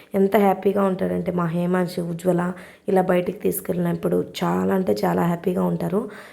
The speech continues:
మనం ఎంత కష్టపడినా పిల్లల హ్యాపీనెస్ కోసమే కదండి, అందుకని అప్పుడప్పుడు బయటికి తీసుకెళ్తుంటాము. ప్రతి ఇయర్ ఎగ్జిబిషన్ స్టార్ట్ చేసామంటే ప్రతిసారి వెళ్తామండి.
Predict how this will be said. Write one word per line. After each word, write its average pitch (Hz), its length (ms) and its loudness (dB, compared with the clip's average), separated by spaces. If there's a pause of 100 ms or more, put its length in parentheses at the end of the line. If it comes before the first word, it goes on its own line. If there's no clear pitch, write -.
(140)
మనం 190 200 4
ఎంత 185 300 0
కష్టపడినా 185 540 0
పిల్లల 196 380 2
హ్యాపీనెస్ 185 500 -2
కోసమే 180 300 -4
కదండి, 175 540 0 (280)
అందుకని 190 360 2
అప్పుడప్పుడు 190 420 -2
బయటికి 185 380 0
తీసుకెళ్తుంటాము. 180 880 -2 (400)
ప్రతి 196 340 -2
ఇయర్ 214 600 4
ఎగ్జిబిషన్ 202 500 0
స్టార్ట్ 180 380 -2
చేసామంటే 180 600 -2 (420)
ప్రతిసారి 196 840 2
వెళ్తామండి. 185 800 0